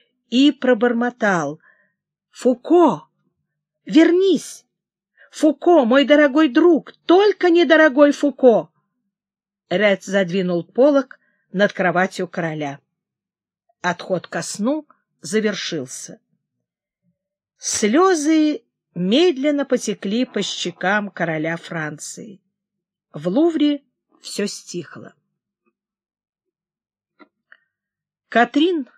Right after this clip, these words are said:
лёжа в постели, считала минуты. Через два часа она встанет. Она не могла переносить ожидания.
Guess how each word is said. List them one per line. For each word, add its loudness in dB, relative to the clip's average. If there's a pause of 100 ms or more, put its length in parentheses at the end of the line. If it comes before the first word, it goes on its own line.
(840)
лёжа 2
в -12
постели, -4 (1080)
считала -2
минуты. -6 (920)
Через -4
два 0
часа -4
она -4
встанет. -12 (920)
Она 0
не 0
могла 0
переносить -10
ожидания. -12